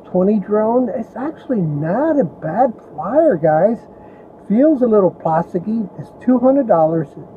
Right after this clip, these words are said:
two-axis gimbal, four K camera. Uh, it's supposed to fly for thirty minutes. Um,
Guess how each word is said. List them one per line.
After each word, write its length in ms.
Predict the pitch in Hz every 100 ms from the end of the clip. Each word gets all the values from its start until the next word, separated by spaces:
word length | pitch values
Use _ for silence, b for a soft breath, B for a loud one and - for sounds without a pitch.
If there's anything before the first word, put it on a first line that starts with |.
| -
two-axis 640 | - 262 214 220 - 277 -
gimbal, 480 | 190 160 156 160 - -
four 220 | 190 233
K 260 | - 277
camera. 600 | 247 - 175 156 151 175 175 - - B B B B B -
Uh, 420 | 147 147 147 143
it's 120 | 151
supposed 280 | 160 202 220
to 60 | 254
fly 300 | - 202 185
for 160 | -
thirty 360 | 156 - 170 247
minutes. 540 | 247 196 208 208 - - - - B B B - -
Um, 400 | 143 143 143 147